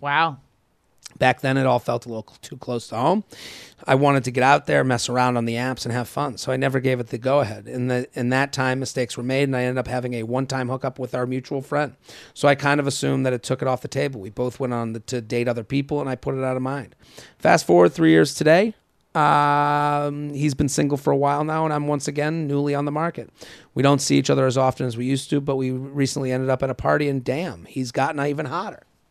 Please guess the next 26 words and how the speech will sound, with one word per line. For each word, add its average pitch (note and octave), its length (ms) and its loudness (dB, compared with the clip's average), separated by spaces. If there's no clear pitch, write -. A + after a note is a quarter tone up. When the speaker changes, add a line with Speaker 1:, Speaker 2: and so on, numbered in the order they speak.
Speaker 2:
Okay. F3 380 -8
Speaker 1:
Is, A3 160 -4
are G#3+ 140 4
we A3+ 120 -2
talking, A#3+ 240 -2
I'm F#3 80 -4
sorry, D3+ 220 -2
about C#3 220 0
the C#3+ 200 -4
ex A#3+ 420 2
or F3 220 -2
the E3 100 -6
be-, E3 140 -2
the E3 220 -2
ex's D#3 420 -2
best - 280 -12
friend? - 220 -10
Speaker 2:
So D#3 200 6
I D#3 80 8
think, E3+ 360 2
no, D#3 160 6
no, C#3+ 80 4
no. B2 60 -2
It's C#3 200 -2
the, B2+ 440 -2
so C#3 400 2